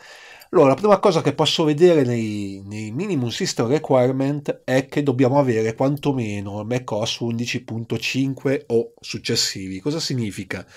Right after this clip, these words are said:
Che dobbiamo avere installato Big Sur minimo, oppure Monterey e Ventura. Io ho installato Ventura la scorsa settimana e, come avete visto probabilmente in un altro video,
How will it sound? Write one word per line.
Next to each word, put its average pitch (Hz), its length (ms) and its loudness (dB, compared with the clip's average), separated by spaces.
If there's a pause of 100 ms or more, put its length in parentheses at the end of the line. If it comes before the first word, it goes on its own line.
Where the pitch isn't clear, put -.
(460)
Che 175 100 0
dobbiamo 165 440 4
avere 120 240 2
installato 113 640 -2
Big 110 300 -8
Sur 101 540 -6 (500)
minimo, 123 560 0 (760)
oppure 143 380 4
Monterey 120 840 2
e 110 120 -4
Ventura. 101 680 0 (520)
Io 156 260 4
ho 120 260 0
installato 127 560 0
Ventura 117 480 0
la 104 100 -4
scorsa 127 380 -4
settimana 117 880 -2
e, - 120 -6
come 117 240 -4
avete 113 280 -4
visto 117 460 -4
probabilmente 113 580 -2
in 98 80 -4
un 101 100 -6
altro 117 280 2
video, 104 440 0